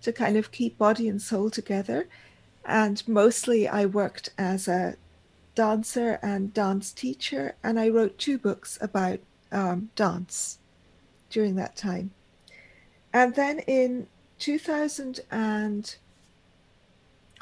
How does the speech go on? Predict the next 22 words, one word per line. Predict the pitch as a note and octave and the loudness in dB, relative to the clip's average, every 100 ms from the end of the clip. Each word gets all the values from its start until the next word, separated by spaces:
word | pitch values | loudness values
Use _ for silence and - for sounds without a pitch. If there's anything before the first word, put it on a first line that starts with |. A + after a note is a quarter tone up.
| - _ _ _ _ _ _ _ _ _ | -20 _ _ _ _ _ _ _ _ _
two | - D4 | -4 -2
thousand | D4+ C#4+ C#4 B3+ | 0 0 0 -2
and | A#3+ | -6
seventeen, | - - A3+ A#3 G#3+ - A#3+ G#3+ F#3 F3+ G#3+ - _ _ _ _ _ - _ _ _ _ _ _ | -4 0 0 0 -4 -4 -4 -4 -2 -4 -6 -8 _ _ _ _ _ -20 _ _ _ _ _ _
I | - | -4
had | B3 C#4 C#4+ | 2 2 2
a | |
kind | C#4+ C4+ B3+ D#4 | -2 -6 -4 -2
of | C#4 | -2
midlife | A3 A3 A3 A#3 A#3+ A3+ | -2 0 0 0 -2 -4
crisis, | - G#3 G#3+ - - F4 - - - _ _ _ _ _ _ _ | -6 -2 -2 -4 -8 -10 -12 -18 -20 _ _ _ _ _ _ _
and | A#3 A#3 - | -2 -2 -2
I, | B3+ B3 B3 B3 B3 - _ _ _ _ _ | -4 -2 0 -2 -4 -10 _ _ _ _ _
um, | A3+ G#3+ G#3+ G#3 A#3 _ _ _ _ _ _ _ _ _ _ _ _ _ _ - - | -2 0 0 -4 -8 _ _ _ _ _ _ _ _ _ _ _ _ _ _ -16 0
I | B3+ | 0
grew | C4+ C#4+ | 4 6
up | D#4 D#4 | 6 2
in, | B3 G3+ - | -2 -4 -2
I, | E3 - - | -4 -2 2
I | B3 | 4
spent | - D4 | 6 2
my | C#4 C4+ | 4 2